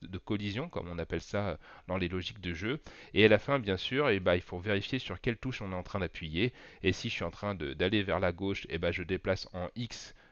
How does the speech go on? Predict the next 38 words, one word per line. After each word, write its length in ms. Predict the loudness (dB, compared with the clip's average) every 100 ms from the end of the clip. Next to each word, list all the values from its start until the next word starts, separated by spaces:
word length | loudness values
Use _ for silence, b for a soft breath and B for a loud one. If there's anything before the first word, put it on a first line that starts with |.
| b
euh, 520 | -2 -2 -2 -4 -6 -6
va 140 | -6
vers 160 | -2 0
la 120 | 0
gauche 280 | -2 -4 -2
en 80 | -4
négatif, 560 | 0 0 0 -6 -4
et 40 | -6
sinon 260 | -6 -6
j'ajoute 380 | -2 -2 -2 -4
des 120 | -2
valeurs 280 | 0 0 -2
pour 120 | -2
aller 120 | -4
vers 140 | -2 -4
la 100 | -4
droite. 340 | -2 -2 -2 -8 B B B B B
Et 140 | 0
puis 160 | 0 -4
je 80 | -2
teste 440 | 2 2 0 -12
que 100 | -8
je 80 | -8
suis 100 | -4
pas 120 | 0
arrivé 200 | 0 0
sur 180 | -4 -4
les 100 | -4
bords 260 | -2 -2 0
de 80 |
l'écran. 300 | -4 -4 -8 -12 _
Vous 80 | -2
voyez 180 | 2 2
un 100 | 2
jeu 140 | -2
très 180 | 0 0
très 160 | 2 0
simple, 380 | 0 -2 -4